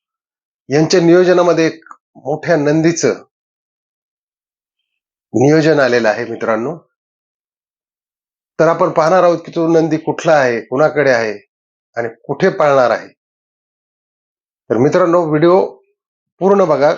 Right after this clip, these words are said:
खूप छान व्हिडिओ होणार आहे हा. तर पाहूया आपण की नानांकडे कुठल्या नंदीचं नियोजन आलेलं आहे आणि कशा पद्धतीने ते नियोजन होणार आहे. पहिऱ्याचंही नियोजन तेच करणार आहेत आणि गाडीवर पण ड्रायव्हर तेच असणार आहे.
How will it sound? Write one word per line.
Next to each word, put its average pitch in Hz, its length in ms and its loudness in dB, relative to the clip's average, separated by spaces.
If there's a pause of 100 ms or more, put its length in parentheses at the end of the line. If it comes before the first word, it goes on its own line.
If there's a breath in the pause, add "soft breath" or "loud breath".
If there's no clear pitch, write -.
(160)
खूप 143 240 -12
छान 165 160 0
व्हिडिओ 151 280 2
होणार 127 240 2
आहे 113 140 2
हा. 120 160 -2 (880)
तर 120 80 -6
पाहूया 175 400 2
आपण 165 240 0
की - 680 -18
नानांकडे 156 480 0
कुठल्या 165 460 -4
नंदीचं 156 520 0
नियोजन 123 340 0
आलेलं 113 300 0
आहे 147 260 -4 (400)
आणि 117 120 -8
कशा 170 320 -4
पद्धतीने 165 560 0
ते 160 180 0
नियोजन 131 340 2
होणार 117 220 2
आहे. 143 260 0 (160)
पहिऱ्याचंही 180 500 2
नियोजन 175 320 2
तेच 165 220 -4
करणार 131 300 -2
आहेत 135 160 0 (440)
आणि 123 140 -2
गाडीवर 170 460 2
पण 196 200 -2
ड्रायव्हर 156 340 0
तेच - 300 -4
असणार 123 340 -4
आहे. 156 100 0